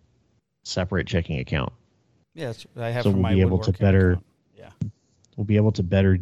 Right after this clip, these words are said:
Speaker 1: differentiate
Speaker 2: Separate it.
Speaker 1: stuff. Um, and then I'm gonna probably take, like, one day a month and do some overtime stuff to just get, like, some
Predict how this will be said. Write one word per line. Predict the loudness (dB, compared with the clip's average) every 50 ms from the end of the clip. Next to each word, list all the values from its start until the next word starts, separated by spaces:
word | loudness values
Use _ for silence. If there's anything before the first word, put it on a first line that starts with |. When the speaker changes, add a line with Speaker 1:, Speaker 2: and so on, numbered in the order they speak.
| -4 _
Speaker 1:
differentiate | -2 -2 0 0 -2 -4 -4 -4 -4 -4 -4 -4 -4
Speaker 2:
Separate | -4 -6
it. | -10
Speaker 1:
stuff. | -10 -8 -6 -6 -6 -8 -10 _ _ _ -20 _ -12
Um, | -8 -8 -6 -6 -6 -8 -10 -12 -16 _ _ _ -20 -20 _ _ _ _ _ _ _ _ _ _ _ -6
and | -4 -2 -2 0
then | 0 0 0 0 0 -2 -4 -6 -8 _ _ _ _ _ _ _ _ _ 0
I'm | 2
gonna | 2 2
probably | 2 0 0 0 0 0
take, | -2 -2 -2 0 0 0 -2 _ -20 -20 -20 -20 -20 _ _ _ _ _ _ _ _ _ _ _ _ _ _ -4
like, | -4 0 2
one | 4 4 6
day | 6 4 4
a | 2
month | 2 0 0 -2 -2 -4 -6 -8
and | -8 -6
do | -4 -6
some | -6 -4 -4 -4 -4 -6 -6 -8 _ _ _ _ -2
overtime | 0 0 0 -2 -2 -4 -6 -6 -6
stuff | -6 -4 -2 -2 -2 -2 -6 -12 _ _ _ _ _ _ _ _ _ _ _ _ -6
to | -4 -2 -2 -2
just | -4 -4 -4 -6 -6 -6 _ _ -6
get, | -2 0 0 0
like, | -2 -4
some | -4 -4 -4 -2 -2 -6 -8 -10